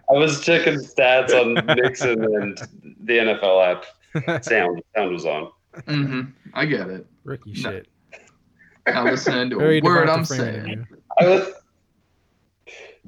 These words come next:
Speaker 2: Listen, listen.
Speaker 1: I was listening.
Speaker 2: Hold on. I'm, Adam, stop this. Listen, man.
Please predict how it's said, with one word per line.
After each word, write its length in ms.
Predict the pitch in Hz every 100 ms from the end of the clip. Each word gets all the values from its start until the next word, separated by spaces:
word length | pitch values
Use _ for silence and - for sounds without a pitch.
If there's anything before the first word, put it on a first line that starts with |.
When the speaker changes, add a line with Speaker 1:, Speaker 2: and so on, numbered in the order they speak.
| - - _ _ _ _
Speaker 2:
Listen, 340 | 160 143 110 104
listen. 240 | 131 -
Speaker 1:
I 20 | 120
was 100 | -
listening. 280 | 120 - - - - _ _
Speaker 2:
Hold 140 | 196 170
on. 260 | 101 92 - -
I'm, 160 | 190 147 - -
Adam, 280 | 165 160 143
stop 320 | - 123 110
this. 180 | 101 -
Listen, 240 | 131 107
man. 200 | 101 98